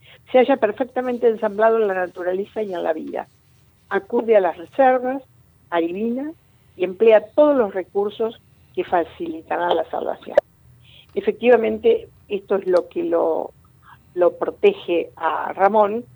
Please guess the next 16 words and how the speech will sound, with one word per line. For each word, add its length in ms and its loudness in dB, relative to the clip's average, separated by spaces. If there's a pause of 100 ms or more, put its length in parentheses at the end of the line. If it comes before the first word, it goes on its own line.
(400)
y 100 -2
bueno, 340 -2 (120)
logra 340 2
su 140 -4
objetivo. 640 -8 (460)
Y 100 -6
cuando 320 4
se 120 -4
dio 200 4
cuenta 300 2
de 100 0
que 100 -4
había 260 2
salido 360 0
del, 320 -2
del 200 -2